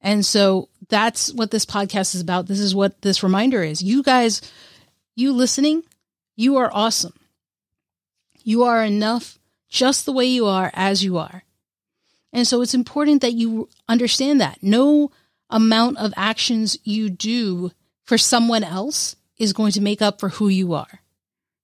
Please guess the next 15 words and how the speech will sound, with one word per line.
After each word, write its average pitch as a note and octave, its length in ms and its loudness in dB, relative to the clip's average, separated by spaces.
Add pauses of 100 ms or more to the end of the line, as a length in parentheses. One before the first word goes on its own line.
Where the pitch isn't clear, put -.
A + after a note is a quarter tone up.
(120)
Right? F#3+ 400 -2 (160)
So A3 440 0 (360)
don't C4 180 4
do C#4+ 80 0
something B3+ 300 0
because G3 180 -4
you A3 60 -2
think G#3+ 180 0
somebody G3 280 0
else F#3 220 -2
wants F#3 240 -2
you E3 60 -8
to E3+ 80 -4
do D#3 160 -6
it. - 140 -20